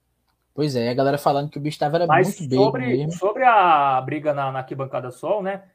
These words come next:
Speaker 2: Eu só acho que a polícia poderia ali ter jogado o spray de pimenta pra geral é meio complicado, né? Porque ali tem família, enfim, tem criança, então fica um negócio meio complicado,
Speaker 1: E a
Speaker 2: né?
Speaker 1: polícia perdidinha, pô. É, a gente tava lá,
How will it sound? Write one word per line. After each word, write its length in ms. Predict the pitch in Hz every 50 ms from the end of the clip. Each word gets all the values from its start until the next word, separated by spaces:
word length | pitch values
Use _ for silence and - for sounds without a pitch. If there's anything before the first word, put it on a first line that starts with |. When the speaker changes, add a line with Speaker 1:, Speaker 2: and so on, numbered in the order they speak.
| _ _
Speaker 2:
Eu 60 | - 139
só 120 | - 175
acho 120 | 170 170 170
que 40 | 214
a 40 |
polícia 300 | 208 - 190 185 180 -
poderia 760 | - - 226 214 214 233 208 190 190 202 220 247 254 247 233
ali 600 | 202 175 170 196 220 240 247 247 233 196 175 - _ _ _ _ _ _ _ _ _ _ _ _ _ _ _ 147 -
ter 120 | - 180
jogado 320 | 180 208 202 175 190 185 180
o 20 |
spray 280 | 175 175 - - 175 175
de 120 | 170 -
pimenta 340 | - 175 170 160 156 147 143
pra 160 | - - 165
geral 240 | 165 170 151 160 175
é 40 | 196
meio 140 | 202 214 202
complicado, 540 | 220 196 - 269 - - 196 170 147 143
né? 100 | 139 135
Porque 260 | 135 139 139 135 - 151
ali 120 | 151 151
tem 140 | - - 175
família, 760 | - - 226 214 175 170 196 214 220 208 170 156 139 139 - _ _ _ _ _ -
enfim, 180 | 143 135 - 131
tem 140 | - 135
criança, 920 | 123 - 180 190 156 156 170 185 196 190 180 165 175 - 160 143 135 139 - _ _ _ _ _ _ _ _ _
então 760 | - 135 135 139 135 143 160 175 185 185 180 160 139 135 131 135 _ _ _ _ _ _ _ _ _ _ _ _ _ _ _ _ _ _ _ _ _ _ _
fica 160 | - 151 139
um 40 | 160
negócio 360 | 170 165 156 156 175 170 185
meio 300 | 165 160 180 214 220 208 -
complicado, 500 | - 185 180 - 277 - - 180 151 -
Speaker 1:
E 40 | 226
a 60 | 240
Speaker 2:
né? 60 | 233
Speaker 1:
polícia 380 | 254 247 233 233 233 247 - -
perdidinha, 680 | 226 226 247 240 254 190 160 170 180 196 202 190 160
pô. 320 | 156 143 127 123 117 - -
É, 380 | 135 131 139 139 139 135 131 -
a 140 | - 139 147
gente 220 | 147 196 185 -
tava 280 | - - 190 185 185 175
lá, 440 | 160 151 160 180 190 185 170 160